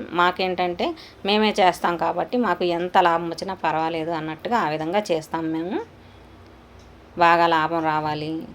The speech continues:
తక్కువ క్వాలిటీతో చేస్తే ఎక్కువ లాభం వస్తుంది, తక్కువ రేట్లో వస్తాయి కదండి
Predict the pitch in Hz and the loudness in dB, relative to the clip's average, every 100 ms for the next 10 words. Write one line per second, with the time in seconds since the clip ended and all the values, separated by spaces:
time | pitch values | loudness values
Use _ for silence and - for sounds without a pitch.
0 | - 156 - 170 160 170 160 156 170 160 | -2 -2 0 0 2 4 2 2 -4 -2
1 | 170 160 156 151 - - 175 165 - 160 | 0 2 0 -6 -12 0 2 2 2 0
2 | 143 175 160 156 156 156 - 151 170 175 | 0 0 0 0 -2 -6 -6 0 0 4
3 | 269 247 214 170 160 165 160 156 196 | 4 6 4 2 2 0 0 -2 -6